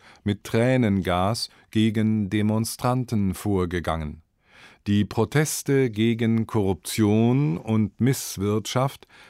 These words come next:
fanden in einem belebten Geschäftsviertel statt, unter anderem vor der libanesischen Zentralbank.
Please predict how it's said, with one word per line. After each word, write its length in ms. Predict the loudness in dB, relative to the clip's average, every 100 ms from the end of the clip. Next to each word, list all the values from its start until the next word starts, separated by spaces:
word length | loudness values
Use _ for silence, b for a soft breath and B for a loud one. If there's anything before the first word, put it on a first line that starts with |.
| B
fanden 640 | 0 2 2 2 2 0
in 300 | -2 0 0
einem 600 | 0 0 4 4 4 2
belebten 880 | 2 2 4 2 -2 -4 -2 0 0
Geschäftsviertel 1200 | 0 0 0 -2 -6 -10 -6 -2 -2 -2 -4 -4
statt, 540 | -4 -4 -4 -6 -20 _ B B B B
unter 360 | 2 2 0
anderem 720 | 2 2 2 2 2 2 0 -4 b b
vor 400 | -2 4 4 4
der 320 | 2 2 2
libanesischen 1160 | 2 2 2 4 4 2 0 -4 -2 0 0 -4
Zentralbank. 1120 | -2 -2 -2 0 0 0 -2 -6 -8 -18